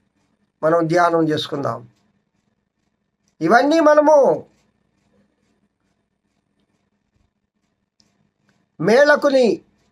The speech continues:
మేళకుడంటే ఎవరు? కలిపేవాడు, చేసేవాడు. ఎవరండి కలిపేది? పరిశుద్ధాత్మ దేవుడే. వీటంటిని మనకి మేళవించి ఆయన ఇస్తాడు. అది మనం పోసుకొని ఈ లోకానికి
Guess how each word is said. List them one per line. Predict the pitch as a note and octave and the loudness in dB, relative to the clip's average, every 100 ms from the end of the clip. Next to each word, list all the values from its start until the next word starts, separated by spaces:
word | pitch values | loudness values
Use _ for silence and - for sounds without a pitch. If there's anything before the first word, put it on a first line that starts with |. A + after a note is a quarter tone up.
| _ _ _ _ _ _ - | _ _ _ _ _ _ -8
మేళకుడంటే | E3 A#3+ C#4 A#3 B3+ B3+ A#3+ A#3 | -2 0 0 0 0 0 0 0
ఎవరు? | A#3+ A#3 A#3+ | 0 0 -2
కలిపేవాడు, | A#3+ B3+ B3 G#3 D3+ A#2+ - | -2 0 0 0 -2 -8 -4
చేసేవాడు. | A3 G#3 A3+ E3+ C#3 D#3+ | -4 -2 -2 0 -2 -2
ఎవరండి | G3+ B3 B3+ A#3+ B3 | 0 0 -2 -4 -4
కలిపేది? | A#3 A3+ B3 - _ _ _ _ _ _ - | -4 -4 -6 -8 _ _ _ _ _ _ -6
పరిశుద్ధాత్మ | F#3+ G3 A#3+ A#3+ A#3 G#3+ G3+ | -4 -4 -2 0 0 -2 -2
దేవుడే. | F3+ E3+ B2 - _ _ _ _ _ _ _ _ _ _ _ _ _ _ _ - | -2 -2 -6 -8 _ _ _ _ _ _ _ _ _ _ _ _ _ _ _ -8
వీటంటిని | E3+ G#3+ C4 C#4 C#4+ C#4 C4 | -2 0 0 0 0 0 2
మనకి | A#3+ F#3+ F#3 F3+ | 0 0 -2 2
మేళవించి | A#3 C4 C4+ C4+ - A#3 E3 - _ _ _ _ _ _ _ _ _ _ _ _ _ - D#3 | 2 2 0 -4 -4 -6 -6 -10 _ _ _ _ _ _ _ _ _ _ _ _ _ -6 -2
ఆయన | G3+ G#3+ | 0 0
ఇస్తాడు. | - - G#3 D#3 C3 - | -2 0 0 0 -8 -6
అది | E3 G#3 G3+ | -4 -2 0
మనం | G3 - | -2 -4
పోసుకొని | G3+ F#3+ A3 A3+ B3+ D4 - _ _ _ _ _ _ _ _ _ _ _ _ _ - | -6 -4 -2 -2 -2 -4 -10 _ _ _ _ _ _ _ _ _ _ _ _ _ -6
ఈ | E3 | -2
లోకానికి | A3+ A#3 A3+ G#3 | 0 2 0 0